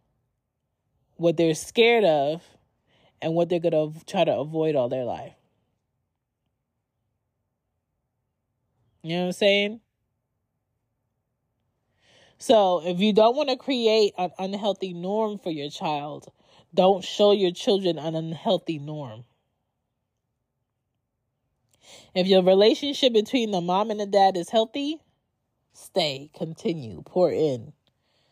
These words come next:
you know, discuss, communicate, um, do experiences together,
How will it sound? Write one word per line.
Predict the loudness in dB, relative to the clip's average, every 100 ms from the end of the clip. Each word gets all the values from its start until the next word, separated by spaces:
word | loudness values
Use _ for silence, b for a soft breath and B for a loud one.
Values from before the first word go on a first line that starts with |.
| _ _ _ _ -8
you | -4
know, | -2 -2 -4 -8 _ _ _ _ _ _ -2
discuss, | -2 0 4 4 2 -8 -14 -16 _ _ _ _
communicate, | -4 0 0 0 -4 -8 -10 -14 _ _ _ _ _ _ _ _ _ _ _ _
um, | 0 2 0 -4 -6 -10 -12 -18 _ _ -16 -16 -4
do | 2 4 4 2 0 -2 -8 _ _ _ _ _ _
experiences | -2 -2 2 4 2 -2 -4 -4
together, | -4 -2 -2 -2 -8 -10